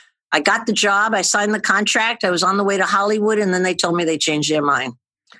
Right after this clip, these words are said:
And then I did exactly what I always do best. I handled the rejection fighting. And I wrote a potent email to Mark Burnett, who owns the biggest studio there, who was going to be my boss, I thought,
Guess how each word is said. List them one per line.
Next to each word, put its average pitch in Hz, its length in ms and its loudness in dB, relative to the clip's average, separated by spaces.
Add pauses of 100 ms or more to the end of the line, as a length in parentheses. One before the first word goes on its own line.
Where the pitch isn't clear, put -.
(140)
And 165 100 2
then 190 100 2
I 196 120 2
did 214 180 0
exactly 202 480 0
what 190 140 2
I 185 80 2
always 185 240 0
do 165 160 -2
best. - 580 -2 (540)
I 156 100 2
handled 180 320 2
the 170 60 2
rejection 160 680 0
fighting. 135 400 0 (500)
And 156 120 2
I 160 60 4
wrote 180 180 2
a 165 200 -2 (280)
potent 226 400 0
email 151 520 0
to 170 120 -2
Mark 165 260 2
Burnett, 156 320 0
who 156 180 0
owns 147 220 0
the - 60 -8
biggest 147 280 0
studio 165 380 0
there, 131 240 0
who 156 80 -2
was 143 160 2
going 151 180 0
to 147 60 2
be 151 160 2
my 139 340 0 (140)
boss, 131 300 2
I 131 100 -2
thought, 127 380 -2